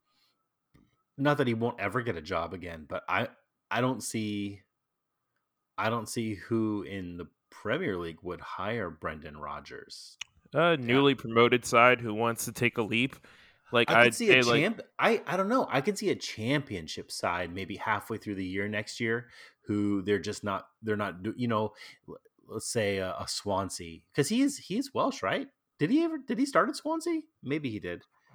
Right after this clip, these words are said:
Speaker 1: And then
Speaker 2: Oh.
Speaker 1: he went from Swansea to Liverpool. That'd be
Speaker 2: Oh.
Speaker 1: interesting to,
Speaker 2: Uh,
Speaker 1: I'm, like,
Speaker 2: I,
Speaker 1: trying to
Speaker 2: I,
Speaker 1: do a deep
Speaker 2: I think
Speaker 1: recall.
Speaker 2: I'll say this, like, Brendan Rodgers and other, um, and I think you're right. I do see twenty ten to twenty twelve Swansea. So
Speaker 1: Yeah,
Speaker 2: I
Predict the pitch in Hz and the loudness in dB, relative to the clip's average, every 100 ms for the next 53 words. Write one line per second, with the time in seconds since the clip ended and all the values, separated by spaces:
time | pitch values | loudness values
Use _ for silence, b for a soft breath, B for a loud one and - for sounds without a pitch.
0 | - 95 120 120 117 120 120 120 - 117 | -10 -4 0 2 0 -4 -6 -8 -4 -4
1 | 127 120 92 98 107 135 165 190 - - | -2 -4 -6 -6 -6 -8 -8 -8 -8 -4
2 | 127 117 120 110 143 92 82 90 - _ | -4 -2 -4 -4 -6 -8 -12 -14 -16 _
3 | - 110 104 107 104 98 - 151 131 123 | -10 -8 -8 -6 -4 -6 4 6 6 0
4 | 95 90 - - 120 98 113 160 185 131 | -4 -6 -12 -4 0 0 6 6 8 4
5 | 117 85 - _ _ _ _ 156 196 - | 0 -4 -10 _ _ _ _ 8 8 6
6 | 131 104 98 - 104 104 - b b b | 6 4 0 2 2 0 -8 b b b
7 | - - - - - - 165 196 175 123 | -20 -20 -20 -20 2 10 10 10 10 12
8 | 117 113 113 120 - - _ _ _ 131 | 12 10 4 2 -4 -10 _ _ _ 0
9 | 120 113 113 - 123 123 123 120 117 113 | 2 2 -2 4 6 8 8 8 8 6
10 | - - 117 113 110 107 104 110 110 165 | 0 -4 2 4 4 2 0 2 2 0
11 | 123 110 113 104 - 101 117 110 113 104 | 0 4 6 4 0 -4 -4 -2 -2 -4
12 | - 113 113 - 113 110 107 101 110 107 | -4 -6 -6 -6 -2 -2 -4 -8 -6 -6
13 | - 107 107 - 107 101 101 - - 98 | -2 0 0 -2 -4 -4 -10 -10 -6 -6
14 | 98 120 110 | -6 -6 -6